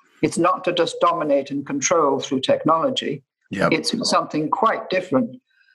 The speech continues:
Speaker 1: So that's my answer to what your question was.
Speaker 2: Well, and there's, there's also, there's a lack of depth in the digital world. It's all ones and zeros. It, it, it's made to appear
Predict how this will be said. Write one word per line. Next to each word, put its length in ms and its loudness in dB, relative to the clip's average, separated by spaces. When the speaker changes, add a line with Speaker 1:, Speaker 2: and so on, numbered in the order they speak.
Speaker 1:
So 140 4
that's 220 0
my 180 2
answer 440 0
to 120 0
what 160 0
your 160 2
question 480 0
was. 360 0
Speaker 2:
Well, 160 4
and 140 2
there's, 240 0
there's 260 0
also, 800 2
there's 180 2
a 80 2
lack 380 0
of 200 -6
depth 580 0
in 120 0
the 80 -2
digital 460 0
world. 320 2
It's 160 0
all 200 2
ones 400 0
and 160 2
zeros. 720 2
It, 300 2
it, 320 0
it's 320 2
made 360 2
to 160 4
appear 760 2